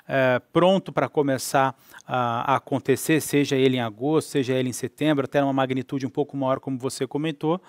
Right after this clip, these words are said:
Mas uma coisa que, eh, a gente sempre fala aqui, que o mercado antecipa os movimentos nos preços dos ativos. Então, hoje, se você quiser comprar um ativo pré-fixado de,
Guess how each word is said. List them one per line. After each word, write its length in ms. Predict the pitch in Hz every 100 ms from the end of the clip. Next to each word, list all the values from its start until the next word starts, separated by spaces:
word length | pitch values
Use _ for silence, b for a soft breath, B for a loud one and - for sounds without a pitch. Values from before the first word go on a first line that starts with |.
| B B B B B
Mas 360 | 170 196 208
uma 180 | 202 170
coisa 240 | 185 170
que, 400 | 165 - 160 147 147
eh, 180 | 147
a 120 | 147 131
gente 200 | 156 -
sempre 280 | 147 143
fala 260 | - 147 139
aqui, 160 | - 147
que 120 | 160
o 40 |
mercado 360 | 151 139 147 143
antecipa 440 | - 143 147 127
os 80 | 139
movimentos 460 | 147 139 143 139 160
nos 160 | 139
preços 320 | - 139 135
dos 120 | 143 160
ativos. 540 | 143 143 117 - - B B B B _
Então, 220 | 175 175
hoje, 280 | 180 202 175
se 140 | - 156
você 240 | - 175
quiser 180 | 151 156
comprar 360 | 156 139 156
um 40 | 147
ativo 280 | 135 147 127
pré-fixado 880 | 147 147 - - - 147 143 127
de, 320 | 117 127 120